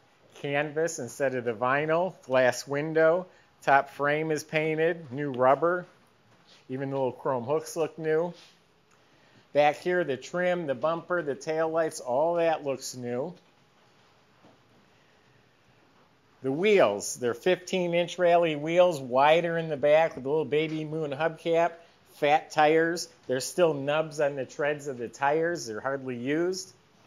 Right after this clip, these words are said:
With this blue, you know, wheels are a personal preference. I could see some nice polished wheels on here with that blue, and I, I think it would look amazing.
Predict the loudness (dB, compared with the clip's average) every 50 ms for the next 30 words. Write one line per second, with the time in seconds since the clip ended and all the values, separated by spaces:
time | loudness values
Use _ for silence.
0 | _ _ _ _ _ _ _ _ _ -8 -8 -8 -4 0 0 0 0 -2 -12 -12
1 | -6 -4 -2 2 4 6 6 6 6 4 0 -4 -10 -14 _ _ _ _ _ _
2 | _ _ _ _ -6 -4 -4 -4 -4 -10 -20 _ _ _ _ _ -20 _ _ _
3 | _ _ _ -8 -2 2 4 4 4 4 4 4 4 4 2 0 -2 -2 -2 -2
4 | -2 -4 -6 -6 -6 -6 -4 0 0 0 0 0 -4 -10 -2 2 4 4 4 2
5 | -2 -6 -6 -6 -8 -8 -6 -6 -6 -6 -4 -4 -4 -4 -6 -8 -8 -2 -2 0
6 | 0 0 -2 -4 -6 -8 -10 -8 -6 -4 -2 -4 -4 -2 -4 -6 -4 -6 -8 -8
7 | -4 -4 -6 -6 -4 -4 -4 -4 -4 -4 -6 -4 -4 -2 -4 -4 -4 -6 -6 -6
8 | -4 -4 -4 -4 -4 -6 -10 -10 -8 -10 -8 -6 -6 -6 -6 -6 -10 -10 -8 -6
9 | -6 -4 -4 -4 -6 -8 -10 -12 -14 -14 -14 -16